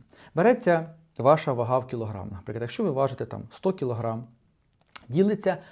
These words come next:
на ваш зріст в метрах. Наприклад, ваш зріст два метри.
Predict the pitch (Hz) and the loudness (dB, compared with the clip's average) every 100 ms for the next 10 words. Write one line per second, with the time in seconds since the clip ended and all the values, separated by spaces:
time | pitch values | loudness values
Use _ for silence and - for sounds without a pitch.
0 | - 139 143 160 123 - 113 127 165 - | -6 0 4 6 4 0 -6 -2 0 -2
1 | - 104 110 160 160 - _ 113 120 107 | -4 -8 0 0 -2 -12 _ -6 -2 -4
2 | - 87 - _ _ _ _ _ _ - | -6 -14 -18 _ _ _ _ _ _ -6
3 | 139 131 123 113 - - 165 160 131 139 | -4 -2 -4 -8 -10 2 2 2 -2 0
4 | 208 254 - _ - 120 143 143 120 107 | 2 0 -8 _ -4 2 2 2 -4 -6
5 | - | -8